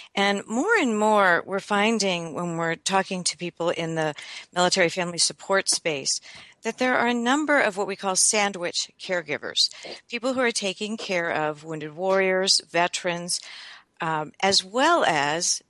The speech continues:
children with special needs. And today we're going to focus on the sandwich caregiver and what their needs are, as well as talking about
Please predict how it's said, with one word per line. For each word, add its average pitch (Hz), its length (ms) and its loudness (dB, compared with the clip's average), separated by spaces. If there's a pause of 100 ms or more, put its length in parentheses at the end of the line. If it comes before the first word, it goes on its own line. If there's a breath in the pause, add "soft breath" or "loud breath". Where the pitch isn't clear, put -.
children 240 640 -2
with 175 140 -2
special 175 380 0
needs. 185 560 -4
And 214 120 -6
today 320 320 0
we're 370 80 -8
going 240 280 0
to 214 80 -4
focus 233 580 0
on 165 320 -2 (580 loud breath)
the 185 160 -2
sandwich 190 420 0
caregiver 165 560 -2
and 165 140 -8
what 160 180 -10
their 208 240 2
needs 170 360 -4
are, 151 360 -2
as 208 220 0
well 269 320 4
as 214 280 2
talking 233 540 -4
about 170 400 -2